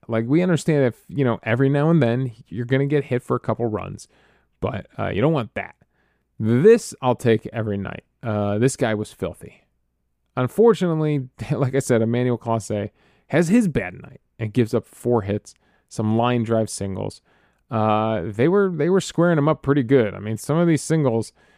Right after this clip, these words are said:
the double was at, uh, Wallach that hit,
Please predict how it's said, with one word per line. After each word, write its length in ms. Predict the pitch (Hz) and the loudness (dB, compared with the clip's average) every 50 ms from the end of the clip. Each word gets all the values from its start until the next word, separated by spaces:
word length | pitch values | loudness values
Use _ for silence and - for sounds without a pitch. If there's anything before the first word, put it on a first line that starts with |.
| _ - | _ -4
the 60 | - | -4
double 440 | 113 104 104 143 147 156 170 175 170 | -2 2 4 4 4 6 6 4 4
was 160 | 160 156 143 | 4 4 4
at, 300 | 143 139 135 131 123 - _ - | 4 4 4 2 0 -2 _ -4
uh, 240 | 131 131 127 123 120 | 0 2 2 2 2
Wallach 500 | 117 117 131 139 147 151 139 123 120 127 | 2 2 2 2 2 2 0 -2 -4 -6
that 160 | 131 117 101 | -6 -6 -4
hit, 180 | 107 131 127 | -2 -4 -4